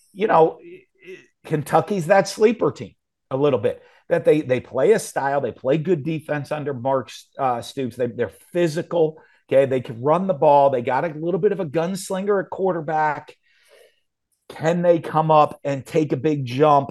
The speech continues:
I, I'm excited about that one. An interesting one to me that was out there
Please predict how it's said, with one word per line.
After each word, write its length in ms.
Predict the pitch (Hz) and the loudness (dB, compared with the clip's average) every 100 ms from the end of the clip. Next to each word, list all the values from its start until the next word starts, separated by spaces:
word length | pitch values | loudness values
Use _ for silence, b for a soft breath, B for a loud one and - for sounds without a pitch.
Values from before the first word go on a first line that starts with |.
| - | -4
I, 160 | 147 147 | 0 2
I'm 200 | 156 151 | 2 0
excited 800 | 143 - - 160 165 175 180 170 - | -2 -10 -6 0 2 2 -2 -6 -6
about 480 | 139 - 165 156 - | -6 0 0 0 0
that 240 | 147 143 | -2 -2
one. 140 | 110 87 _ _ _ _ _ - | -8 -16 _ _ _ _ _ -4
An 140 | 147 156 | 0 2
interesting 640 | 392 - 320 - 208 160 | 0 0 -4 0 0 2
one 280 | 143 151 139 | 0 0 -2
to 80 | |
me 240 | 123 120 120 | -6 -6 -4
that 180 | 117 113 | -4 -6
was 140 | 104 | -6
out 240 | 98 90 | -6 -6
there 300 | 101 110 175 | -6 -6 -8